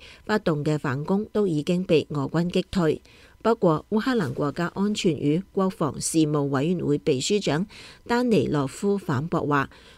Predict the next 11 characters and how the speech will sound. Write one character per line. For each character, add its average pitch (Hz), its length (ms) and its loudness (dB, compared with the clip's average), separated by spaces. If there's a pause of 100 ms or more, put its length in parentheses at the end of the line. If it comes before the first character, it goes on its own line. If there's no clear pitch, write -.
烏 - 120 4
克 302 120 0
蘭 170 200 2
反 139 260 -4
攻 208 220 2
根 233 240 0
本 160 180 0
仲 165 200 0
未 131 160 0
開 185 260 2
始， 175 320 2